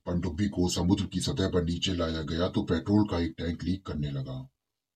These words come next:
पूरी पनडुब्बी में धुआं भर गया। ऊपर आने में बारह घंटे लगे और तब तक सोलह कर्मचारी, एक अफसर अधमरे हो चुके थे।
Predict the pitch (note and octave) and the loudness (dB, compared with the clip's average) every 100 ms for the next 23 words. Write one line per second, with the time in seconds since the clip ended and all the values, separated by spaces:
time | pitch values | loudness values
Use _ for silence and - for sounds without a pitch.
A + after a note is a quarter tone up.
0 | _ F2 E2+ - - - C#2+ C#2+ D2 C#2+ | _ -8 -4 -4 -4 -4 -2 -2 -2 0
1 | C2+ C3+ - D2+ D#2+ C#2+ C2+ C2+ C2+ - | 0 0 -2 -6 -6 -6 -4 -2 -4 -8
2 | _ _ _ _ _ _ _ _ _ _ | _ _ _ _ _ _ _ _ _ _
3 | _ F2 - D#2 C#2 C2+ _ _ E2+ D#2 | _ -12 -8 -6 -6 -8 _ _ -6 -2
4 | D2+ D2 C#2 C2+ - _ - D2 D2 - | 0 0 -2 -4 -10 _ -12 -6 -4 -4
5 | D2+ C#2 C2+ C2+ D2+ C2+ - C2 - _ | -6 -6 -8 -6 -8 -8 -12 -18 -20 _
6 | _ _ _ _ _ _ _ _ _ _ | _ _ _ _ _ _ _ _ _ _
7 | _ _ _ _ _ _ _ _ _ _ | _ _ _ _ _ _ _ _ _ _
8 | _ - E2 D2 - C#2 - F2 - D#2+ | _ -8 -6 -4 -6 -10 -6 -6 -4 -8
9 | - _ - F2 F2+ G2+ - E2+ E2+ D2+ | -10 _ -6 -2 2 2 2 0 0 -2
10 | D#2+ E2 F#2 F2 D3 - F2+ E2+ - D#2 | -2 2 2 2 -2 -4 -4 -4 -6 -6
11 | D#2 D#2+ F2+ C#2+ - - C3+ - C2 | -4 -2 -2 -2 -8 -8 -10 -8 -12